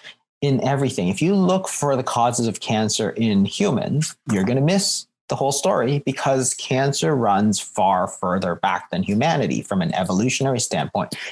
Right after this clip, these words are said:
It goes all the way back to the beginnings of multi-celled life, which is, I think, such an you know, it's such a fascinating story and so many implications. And of course, uh, you know, the, the, the, the short story is a little complex, but it's, it's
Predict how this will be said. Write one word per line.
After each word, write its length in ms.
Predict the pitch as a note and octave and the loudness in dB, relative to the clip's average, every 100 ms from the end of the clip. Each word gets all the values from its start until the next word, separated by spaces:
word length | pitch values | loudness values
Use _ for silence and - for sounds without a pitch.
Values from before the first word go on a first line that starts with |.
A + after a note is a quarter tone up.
| - | -6
It 160 | C3 | -4
goes 320 | C3 C#3 C3 - | 0 0 -2 -4
all 380 | C#3+ D3+ D#3+ E3 | 0 2 2 2
the 80 | |
way 220 | D3+ D#3+ D#3 | 0 0 0
back 540 | D#3+ F#2 F2 - - _ - - _ _ _ - | -2 -2 -2 -6 -10 _ -20 -20 _ _ _ -6
to 680 | - - A#2 G#2+ F#2+ G2 - | -2 0 2 2 2 0 -2
the 80 | G2 | -2
beginnings 1000 | G2+ F#2+ - A#3 F3 F2+ D#2+ F3+ E3+ - | 0 -2 0 2 2 2 2 0 -2 -4
of 160 | - A2+ | -6 0
multi-celled 680 | B2 G#2+ - G#2+ - C#2+ - | 0 0 -2 -2 -2 -4 -2
life, 240 | C3+ A#2 - _ _ | -2 -4 -8 _ _
which 180 | D3+ C#3+ | -4 0
is, 320 | D#3 C#3 - _ _ _ _ - | 0 0 -4 _ _ _ _ -6
I 80 | - | -4
think, 300 | - B3+ C#4+ | -2 -2 -2
such 240 | - A#3 | -4 -2
an 180 | - - _ _ _ _ | -4 -6 _ _ _ _
you 100 | E3 | 0
know, 120 | D3 | 2
it's 160 | A#2+ - | 2 0
such 180 | F3+ F3+ | -2 -2
a 60 | |
fascinating 920 | A#2+ - A2 A#2+ A#2 A#2+ G#2 G2 F#2 F2+ | -6 -2 0 0 0 0 2 2 2 2
story 580 | - - C#3 A#2+ G#2 F2+ | -2 -2 0 2 0 0
and 220 | F2 - | -2 -4
so 180 | - C3 | -2 0
many 160 | A2 | 0
implications. 840 | - A2+ G2+ E2+ C3 A#2 - - - | 0 0 0 -2 -2 -2 -2 -4 -2
And 100 | F#2+ | -2
of 100 | F#2+ | 0
course, 320 | B2+ G2+ - - - - _ | -2 -2 -4 -10 -14 -16 _
uh, 160 | - A2+ | -6 -2
you 240 | G2 C3 | 0 2
know, 140 | C#3 A2 | 2 2
the, 180 | G2 G2 | 0 -2
the, 220 | A2 F#2+ | -2 -2
the, 440 | A#2 F#2+ - F2+ - | 0 -2 -4 -8 -4
the 260 | G2 F2+ | -2 -2
short 340 | - E3 E3+ E3+ | 0 0 0 0
story 420 | - A#2 G#2+ G#2 | -2 0 0 0
is 140 | G#2 | -2
a 40 | A2+ | -2
little 140 | F#2+ | -2
complex, 460 | - C3 A2 E2 - | 0 0 0 -4 -2
but 200 | G2 F#2+ | -2 -2
it's, 240 | G#2 - | -4 -4
it's 340 | B2 A2+ - | -4 -2 -4